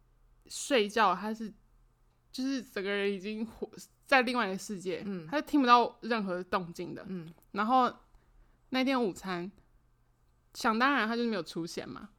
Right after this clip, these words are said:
Speaker 1: 就他在家睡死了。那一次是我真的第一次生气耶，我就真的不理他。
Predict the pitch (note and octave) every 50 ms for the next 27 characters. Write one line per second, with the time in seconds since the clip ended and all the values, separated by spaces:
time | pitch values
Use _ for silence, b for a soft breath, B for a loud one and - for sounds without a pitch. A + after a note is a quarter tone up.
0 | _ _ _ - - D4 D#4 D#4+ D4+ C#4 C#4 C4 B3+ A#3 - - - D4 A#3+ F#3
1 | G3 - - - - - - - - - - G#3+ - _ - - C4 C#4+ C4+ D4
2 | C#4+ B3+ C4+ A3 - B3+ - - - A3 G#3+ A3 G#3 F3+ - F3 F3+ F#3+ G3 F3+
3 | - - - - F3 - - - - - - - G#3+ - _ _ - - - -
4 | - - _ - F#3+ G3 A3 A3+ A3+ A3 G#3 F#3+ F3 F3 E3+ - - - - -
5 | G#3